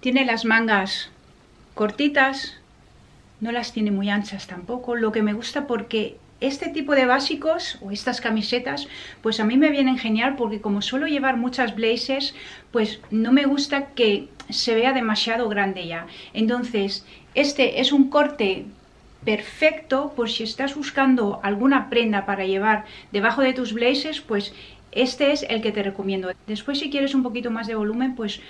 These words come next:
puedes comprarte una talla más. O también tienen lo que son las camisetas boxy, que son un poquito más anchas. Pero bueno, si estás buscando una camiseta básica para tu vestidor, para tener un buen fondo de armario,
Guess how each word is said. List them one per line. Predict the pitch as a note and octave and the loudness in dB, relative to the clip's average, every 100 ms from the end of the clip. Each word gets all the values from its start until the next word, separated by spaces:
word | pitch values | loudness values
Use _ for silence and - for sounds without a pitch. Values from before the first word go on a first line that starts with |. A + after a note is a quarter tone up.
| - | -14
puedes | - B3 C4+ | -2 0 0
comprarte | - A3+ A#3+ - G#3+ | 0 -2 -4 -4 -6
una | G#3 A3 A3+ | -2 -2 0
talla | A3+ A3+ A3+ | -2 -2 2
más. | C#4+ D4 - | 2 0 -2
O | A#3 | 0
también | A#3 A#3+ C#4 | 2 4 2
tienen | D4 C#4+ C4 | 4 4 4
lo | A3 | 2
que | G#3+ | -2
son | A#3+ | -2
las | A3 G3+ | -2 -2
camisetas | G#3+ G3+ A#3 A3 G3 F#3 | -2 0 -2 -2 -2 -2
boxy, | G3 B3+ - D#4+ | -4 -2 -4 -4
que | B3 | -4
son | A3 A3+ G#3 - | -4 -2 -4 -4
un | A#3 A3 | -8 -6
poquito | G3+ G3+ | -6 -8
más | F#3+ F#3+ G3+ | -12 -8 -4
anchas. | A#3 B3+ D#4 E4+ - - - | -4 -2 -4 -6 -10 -18 -12
Pero | A3+ A3+ | -2 2
bueno, | A#3+ B3+ | 4 2
si | A3+ | 0
estás | A#3 - C4 C#4+ | -4 0 0 0
buscando | C#4+ - G#3 G#3 G3 | -6 0 2 2 2
una | B3+ C4+ | 2 2
camiseta | C4+ B3+ B3+ B3+ B3 A#3+ - | 4 2 2 -2 -4 -6 -8
básica | G3 F#3+ F#3+ - G3 F#3 F3+ - - - - - - | -6 -4 -2 -4 -8 -8 -10 -16 -20 -20 -20 -14 -2
para | F#3+ F#3+ | 0 0
tu | G3 | -4
vestidor, | F#3+ F#3 - E3+ G#3+ C#4+ | -10 -10 -12 -6 -4 -4
para | - G#3 F#3+ | -4 -6 -6
tener | F#3+ G3+ G#3+ | -6 0 4
un | A3 | 4
buen | G#3 | 2
fondo | - G3 G3 | -4 -8 -8
de | F#3 | -10
armario, | F3+ G3 A#3+ D4 - | -8 -6 -2 -2 -4